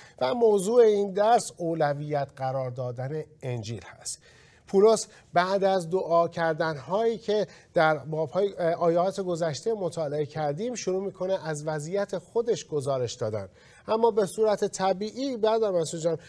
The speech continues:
هر کسی که در اون شرایط او باشه و از زندان باشه و بخواد گزارش بده، شروع می‌کنه از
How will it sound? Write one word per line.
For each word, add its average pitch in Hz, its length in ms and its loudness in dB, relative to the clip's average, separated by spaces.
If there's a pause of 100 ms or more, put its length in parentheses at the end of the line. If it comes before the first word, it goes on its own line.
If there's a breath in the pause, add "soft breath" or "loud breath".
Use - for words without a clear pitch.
(140 loud breath)
هر 214 180 4
کسی 214 340 0
که 208 120 -4
در 202 180 2
اون 208 180 2
شرایط 196 520 0
او 240 260 -2
باشه 190 280 4
و 175 80 -4
از 170 200 0
زندان 170 540 0
باشه 160 340 2
و 185 140 0
بخواد 165 320 -2
گزارش 156 500 2
بده، 175 500 6 (200 loud breath)
شروع 311 240 -2
می‌کنه 220 420 2
از 165 160 0